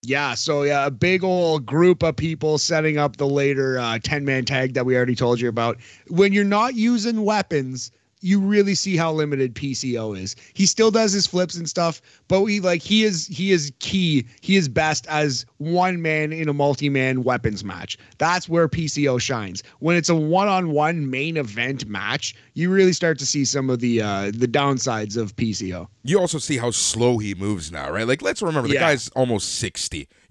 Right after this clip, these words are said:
Speaker 2: You wanna hear a fun story about P C O that I heard recently, uh, when I was interviewing Sledge? Apparently,
Speaker 1: Yes.
Speaker 2: P C O, for shits and giggles, decided to walk twenty-four hours.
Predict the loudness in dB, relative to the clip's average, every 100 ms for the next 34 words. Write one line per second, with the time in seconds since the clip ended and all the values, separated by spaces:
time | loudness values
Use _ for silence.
0 | _ -6 0 2 2 0 2 0 0 -2
1 | 0 2 0 -2 -6 -4 0 0 0 0
2 | -2 -2 -4 -4 -16 -6 -2 -2 -2 -4
3 | -4 -2 0 0 -2 -2 -2 -4 -6 -8
4 | -8 -6 -6 -4 -6 -2 -2 -2 -4 -8
5 | -14 -20 -20 _ -10 -8 -2 2 2 0
6 | -2 -4 -6 _ _ -6 -2 -2 -2 0
7 | 0 -2 -12 _ _ _ -2 -2 0 -2
8 | 0 -2 -4 -4 -4 -4 0 0 0 -6
9 | -10 -14 -14 _ _ _ -6 -4 -2 0
10 | 0 -2 -4 -4 0 0 0 -4 -12 -8
11 | -6 -4 -4 -4 -2 -4 -6 -10 -12